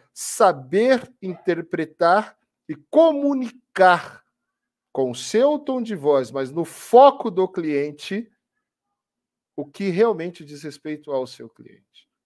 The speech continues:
né? Então, Marta, as habilidades de comunicação são essenciais para vender, para reter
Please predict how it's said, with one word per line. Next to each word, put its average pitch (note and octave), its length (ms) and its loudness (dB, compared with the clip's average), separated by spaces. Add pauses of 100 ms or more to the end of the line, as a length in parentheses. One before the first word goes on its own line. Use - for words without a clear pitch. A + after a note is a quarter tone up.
(460)
né? D3 260 -10 (220)
Então, G3 160 0
Marta, F3 440 0 (220)
as A#2+ 140 -14
habilidades E3 600 2
de G3+ 80 -14
comunicação F3 800 -8
são D3 280 -8
essenciais C#3+ 1120 -8
para D3+ 220 0
vender, D#3+ 580 -6 (580)
para C#3+ 200 2
reter F3+ 680 -2